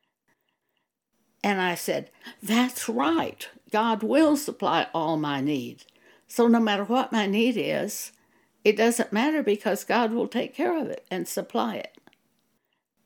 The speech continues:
Well, I didn't have to resist the devil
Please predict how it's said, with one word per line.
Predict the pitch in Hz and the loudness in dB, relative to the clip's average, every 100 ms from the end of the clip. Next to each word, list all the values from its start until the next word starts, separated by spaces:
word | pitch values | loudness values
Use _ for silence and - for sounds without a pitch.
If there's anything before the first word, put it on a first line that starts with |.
| _ _ _ _ _ _ | _ _ _ _ _ _
Well, | - 202 - | 0 2 2
I | 226 320 | 2 2
didn't | 302 202 185 | 2 -2 -6
have | 226 226 269 | -4 -4 -2
to | 202 | -4
resist | 180 165 - 202 320 - | -2 -4 -2 2 2 2
the | - | -8
devil | 135 131 120 - 131 | -4 -4 -4 -8 -10